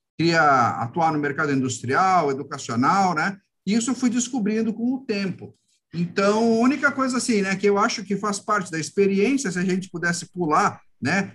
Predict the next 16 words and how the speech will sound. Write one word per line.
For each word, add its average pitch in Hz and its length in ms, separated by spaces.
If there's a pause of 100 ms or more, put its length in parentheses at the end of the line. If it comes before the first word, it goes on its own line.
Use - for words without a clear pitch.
essa 156 220
etapa 175 400
de 151 120
ganhar 160 380
experiência 165 760
e 151 60
voltar 156 420
lá 151 120
atrás 151 320
e - 40
começar 151 360
de 135 100
novo, 165 400 (240)
era 170 140
realmente 220 420
fazer 202 480